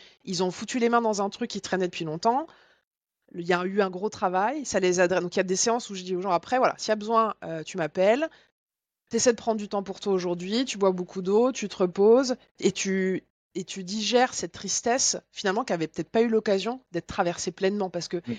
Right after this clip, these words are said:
Speaker 1: les émotions inconfortables, ça sert à rien d'essayer de les éviter. À un moment donné, il s'agit de les traverser en étant accompagné, en étant soutenu, en étant entouré. Mais il y a un moment donné, t'es tout seul face à ta tristesse ou t'es tout seul face à, tu vois, au sentiment de perte, et cetera. Euh, mais si tu,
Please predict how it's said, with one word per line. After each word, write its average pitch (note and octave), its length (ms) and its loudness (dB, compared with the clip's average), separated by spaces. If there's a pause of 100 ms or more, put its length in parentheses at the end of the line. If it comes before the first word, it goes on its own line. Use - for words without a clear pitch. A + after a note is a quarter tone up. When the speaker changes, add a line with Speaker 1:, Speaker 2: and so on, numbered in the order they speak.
Speaker 1:
les F#3 160 2
émotions A3 320 0
inconfortables, G#3 800 0
ça - 140 -10
sert F#3+ 180 2
à F3+ 60 2
rien G3+ 100 -2
d'essayer G3+ 280 0
de F#3 40 -10
les F3 140 0
éviter. F3 420 0
À - 40 2
un - 20 0
moment F3 160 0
donné, G3+ 160 2
il - 180 -16
s'agit F3 240 0
de E3+ 60 -4
les F3 80 0
traverser F3 560 2 (340)
en F3 120 -12
étant F3 200 0
accompagné, F3 520 0
en A3+ 100 -2
étant F3 240 -4
soutenu, F#3 340 -6
en G#3+ 120 2
étant E3+ 240 -2
entouré. E3+ 420 -2 (400)
Mais F3 100 0
il F#3 40 2
y F3+ 40 4
a F3 40 4
un - 20 0
moment F#3 80 -2
donné, A3+ 140 0 (240)
t'es F#3 100 -4
tout F3+ 140 -10
seul A3+ 200 4
face F3 280 0
à E3 80 -2
ta D#3 100 -2
tristesse - 480 -2
ou F3+ 60 -14
t'es E3+ 100 -4
tout - 160 -10
seul G3+ 200 2
face E3 280 -2
à, D3+ 240 -2
tu - 140 -10
vois, D#3+ 80 0
au D#3 40 -6
sentiment D#3 400 -8
de D#3 60 -10
perte, F#3+ 320 2
et E3 40 -8
cetera. D3 300 -6 (680)
Euh, E3 340 0 (680)
mais F3+ 60 -4
si F3 140 -4
tu, F#3 120 -12